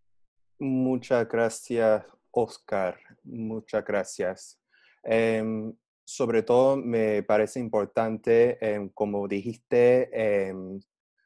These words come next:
destacar que, eh, la consulta, la presente consulta no va a abordar, eh, ningún tema de desarrollo de políticas globales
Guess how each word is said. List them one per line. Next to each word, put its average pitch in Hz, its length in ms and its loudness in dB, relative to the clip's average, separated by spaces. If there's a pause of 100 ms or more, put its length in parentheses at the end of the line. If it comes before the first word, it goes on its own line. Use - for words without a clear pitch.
(500)
destacar 135 960 2 (300)
que, 143 560 4
eh, 110 420 2
la 120 160 0
consulta, 120 840 2
la 110 160 2
presente 117 380 -2
consulta 127 720 2
no 120 380 0
va 127 280 4
a 113 220 4
abordar, 107 680 4 (520)
eh, 110 260 2
ningún 117 420 0
tema 135 440 4
de 110 140 6
desarrollo 107 460 2
de 104 380 2
políticas 98 600 -2
globales 131 680 2